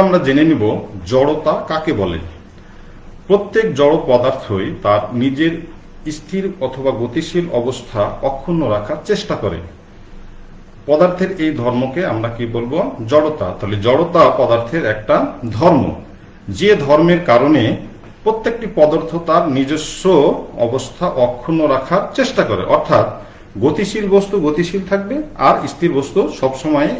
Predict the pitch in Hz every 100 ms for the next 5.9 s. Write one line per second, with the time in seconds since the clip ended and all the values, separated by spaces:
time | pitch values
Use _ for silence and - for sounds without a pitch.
0 | 127 - - - 135 185 302 - - 311
1 | 330 240 - 98 87 87 - - - -
2 | - - - - - - - - - -
3 | - - - - - - - - - -
4 | - - 107 160 208 - 127 - - -
5 | - - - - - - - 127 220